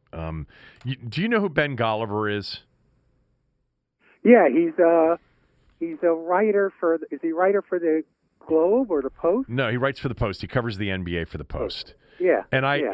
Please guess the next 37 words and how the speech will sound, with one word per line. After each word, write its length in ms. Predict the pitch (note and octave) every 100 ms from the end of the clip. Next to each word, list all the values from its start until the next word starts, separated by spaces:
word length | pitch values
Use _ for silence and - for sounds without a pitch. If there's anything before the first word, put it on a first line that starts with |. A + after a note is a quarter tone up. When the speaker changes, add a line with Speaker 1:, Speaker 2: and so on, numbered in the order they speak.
| - -
Speaker 1:
he, 180 | A#2
I, 180 | - C#3+ C3+
I've 140 | C#3
gotten 240 | D3+ D#3+ C#3+
to 60 |
know 200 | C3 B2
him 180 | B2 B2
a 40 | A#2
little 180 | A2+
bit. 200 | G#2+ A2+ -
I've 200 | G#2+ A2
had 180 | B2 A#2+
him 80 | A2+
on 60 |
the 60 | A2
podcast, 800 | - G2+ G2 G#2 F#2+ F#2 - -
um, 180 | F#2 F2
before. 460 | F2 - F#2+ F2+ E2+ _ _ -
Really 220 | B2 C#3+
good 200 | A2+ G#2
guy, 280 | F#2+ F2+ F2+ F2 E2+ F2
you 100 | G#2
know, 60 | F#2+
really 300 | F#2 A#2 G2+
good 160 | F#2+
N 160 | F2+ F2
B 160 | E2 E2
A 120 | E2
guy. 260 | D#2+ D#2
And, 140 | D#2 D#2+
and 180 | F#2 F2
I 80 | E2+
was 160 | E2+ -
talking 400 | A#2 A2 G2+ E2+
to 60 |
him 320 | D#2+ E2 D#2 -
yesterday, 680 | E2+ F2 - E2+ D2+ D2